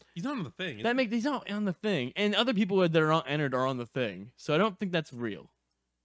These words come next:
Speaker 2: I think I've been, I've been baited.
Speaker 1: Toph's dodging me again, which is crazy.
Speaker 2: Again?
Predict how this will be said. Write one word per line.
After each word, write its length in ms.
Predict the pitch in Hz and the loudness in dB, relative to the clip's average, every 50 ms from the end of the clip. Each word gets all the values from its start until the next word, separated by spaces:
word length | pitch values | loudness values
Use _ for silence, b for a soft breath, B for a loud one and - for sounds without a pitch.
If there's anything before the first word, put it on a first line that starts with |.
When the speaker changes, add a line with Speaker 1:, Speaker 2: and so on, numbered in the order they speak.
| _ _ _ _ _ _ _ - | _ _ _ _ _ _ _ -6
Speaker 2:
I 40 | 135 | -4
think 100 | 165 175 | -2 0
I've 60 | 180 | 2
been, 200 | 170 160 143 123 - - - | 2 0 0 -4 -8 -10 -8
I've 80 | 131 | -6
been 120 | 131 127 120 | -4 -4 -4
baited. 500 | 113 - 117 113 110 98 90 87 - - | -4 -2 -2 -2 -2 -4 -6 -12 -14 -4
Speaker 1:
Toph's 180 | - 143 143 - | -4 -2 0 2
dodging 300 | - 156 147 147 151 139 | 4 4 4 2 0 -2
me 140 | 123 117 104 | -4 -4 -4
again, 420 | 95 104 113 110 101 95 92 90 - _ _ _ _ _ | -6 -6 -6 -4 -4 -4 -6 -10 -14 _ _ _ _ _
which 100 | - 113 - | -20 -20 -20
is 100 | - - | -20 -12
crazy. 360 | - 131 101 95 98 95 92 | -8 -8 -6 -6 -6 -8 -10
Speaker 2:
Again? 520 | 135 117 - 101 117 139 104 85 107 113 | -10 -10 -6 -6 -6 -6 -6 -8 -10 -14